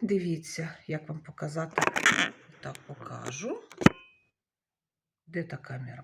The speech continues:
Боже, камера, алло. О, дивіться. Вона дуже пластична, не стікає, не рідка, кремова. Ось. Відтінок, ще раз кажу, слонова кость.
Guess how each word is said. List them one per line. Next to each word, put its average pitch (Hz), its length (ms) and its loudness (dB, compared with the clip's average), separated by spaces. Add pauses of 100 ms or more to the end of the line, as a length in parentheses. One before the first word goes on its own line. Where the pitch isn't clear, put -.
Боже, 143 280 -8 (260)
камера, 240 440 -4
алло. 208 180 -2 (1000)
О, 185 160 -2 (100)
дивіться. 202 500 0 (2000)
Вона 190 400 8
дуже 277 720 4
пластична, 247 840 2 (300)
не 254 180 8
стікає, 208 760 8
не 254 180 10
рідка, 269 520 8 (140)
кремова. 147 680 8 (680)
Ось. 180 320 -2 (1000)
Відтінок, 277 520 2
ще 262 160 8
раз 220 180 8
кажу, 330 280 8
слонова 254 500 6
кость. - 420 6